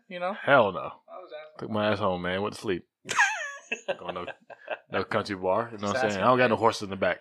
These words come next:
Speaker 2: You know what I'm saying?
Speaker 1: Just, just asking. I figure you got a cowboy hat in there. I don't
Speaker 2: I did ask it.
Speaker 1: I know how
Speaker 2: It,
Speaker 1: you get down.
Speaker 2: <clears throat> I did ask it if they were gonna play that song, but nah, man. I wouldn't.
Speaker 1: That's
Speaker 2: I
Speaker 1: a
Speaker 2: wouldn't
Speaker 1: fire
Speaker 2: say
Speaker 1: song, though, man. Like, real, like, real talk. Like, that, I, I heard that on the radio,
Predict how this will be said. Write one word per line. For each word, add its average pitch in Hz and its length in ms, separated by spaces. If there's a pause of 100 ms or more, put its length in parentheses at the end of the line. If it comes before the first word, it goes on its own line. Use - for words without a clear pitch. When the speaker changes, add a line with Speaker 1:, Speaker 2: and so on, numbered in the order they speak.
Speaker 2:
You 104 60
know 107 120
what 107 100
I'm 107 200 (100)
saying? - 120
Speaker 1:
Just, - 360
just 127 160
asking. 147 420
I 135 40
figure 127 140
you 123 100
got 127 80
a 117 40
cowboy 120 340
hat 110 160
in 104 80
there. 120 140
I 117 120
don't 117 80
Speaker 2:
I 107 80
did 156 180
ask 143 240
it. 131 180
Speaker 1:
I 131 40
know 131 80
how 123 80
Speaker 2:
It, 127 60
Speaker 1:
you 123 140
get - 40
down. 101 300 (160)
Speaker 2:
<clears throat> - 180
I 110 80
did 127 160
ask 120 220
it 101 80
if 101 80
they 104 100
were 101 60
gonna 95 160
play 107 140
that 98 160
song, 92 420
but 90 220 (1160)
nah, 131 260
man. 113 160
I 151 40
wouldn't. 127 180
Speaker 1:
That's 110 140
Speaker 2:
I - 20
Speaker 1:
a 165 40
Speaker 2:
wouldn't 190 140
Speaker 1:
fire 196 100
Speaker 2:
say 190 60
Speaker 1:
song, 247 220
though, 160 160
man. 170 200
Like, 156 240
real, 185 320
like, 156 200
real 190 140
talk. 147 280
Like, 113 180
that, 156 380 (340)
I, 160 140
I 165 180
heard 165 260
that 156 120
on 143 80
the 127 80
radio, 117 640